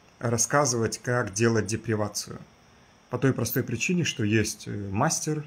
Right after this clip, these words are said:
профессионал этого дела, гораздо более высокого класса, чем я в этом вопросе. Поэтому я сейчас просто объясню механизм,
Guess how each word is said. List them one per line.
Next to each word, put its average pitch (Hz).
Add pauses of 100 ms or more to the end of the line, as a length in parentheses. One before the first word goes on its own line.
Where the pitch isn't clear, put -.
(160)
профессионал 120
этого 135
дела, 123 (360)
гораздо 117
более 113
высокого 110
класса, 135
чем 113
я 113
в 113
этом 101
вопросе. - (760)
Поэтому 127
я 131
сейчас -
просто 147
объясню 120
механизм, 117